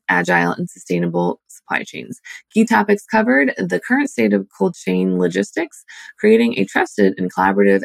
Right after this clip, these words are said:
end-to-end cold chain ecosystem, and leveraging technology to retain the quality of cold chain cargo. Research by the American Journal of Transportation identified the four, the top four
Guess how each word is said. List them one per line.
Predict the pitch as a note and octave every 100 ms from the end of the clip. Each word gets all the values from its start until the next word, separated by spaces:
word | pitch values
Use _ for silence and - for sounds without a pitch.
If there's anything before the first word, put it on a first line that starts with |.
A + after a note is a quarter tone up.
| D#3
end-to-end | F3+ G3 A#3+ F3 F3+ F#3
cold | - F3+
chain | F#3 F#3 F#3+
ecosystem, | - A#3+ B3+ B3 D4 C#4+ D4 - _ _ _ _ _ _ -
and | F#3
leveraging | F#3+ A3 A#3+ B3 A#3+
technology | B3 G3 F#3 F3+ F3+ F#3+ - - _
to | F#3+
retain | F#3 F#3 F3 F3
the | F3+
quality | E3+ E3 E3 E3
of | E3+ -
cold | E3+ D#3+
chain | - E3+ E3 D#3+
cargo. | - - - G1+ G#3+ - _ _ _ -
Research | G#3 G#3 B3
by | A#3 G#3+
the | G3+ G3+
American | F#3+ F#3 F#3 G3+ G#3
Journal | G3 F#3+
of | F#3
Transportation | F#3+ F#3 F#3+ - C#4+ C#4+ C4
identified | G#3+ G3+ G3+ G#3+ G3+
the | G3+
four, | - - C#4+ G4 G4 _
the | G#3 G#3
top | - D4+ - _
four | A#3+ A3 F3 -